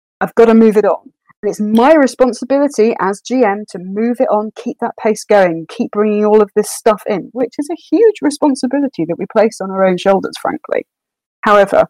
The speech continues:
I have seen so many interesting emotional conversations get derailed 'cause the G M was panicking about bringing in the next monster to keep the pace going.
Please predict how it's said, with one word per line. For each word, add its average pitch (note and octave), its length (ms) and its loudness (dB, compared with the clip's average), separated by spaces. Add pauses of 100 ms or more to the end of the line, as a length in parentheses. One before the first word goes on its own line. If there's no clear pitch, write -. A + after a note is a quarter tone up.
I A3+ 120 4
have A3+ 140 4
seen A3 320 0
so A#3 480 2
many G#3+ 500 -4 (240)
interesting A3+ 480 0
emotional G3 420 -2
conversations F3 800 -4
get F3 280 2
derailed F3+ 560 2
'cause E3+ 160 -8
the E3 180 -12
G F#3+ 160 2
M F#3 180 2
was F3 140 -10
panicking A#3+ 680 2 (340)
about D#3 260 2
bringing A3 320 4
in G3 160 2
the F#3 60 -20
next - 280 0
monster F3 380 -2
to E3+ 140 -12
keep - 240 -6
the - 80 -16
pace - 320 -8
going. - 280 -2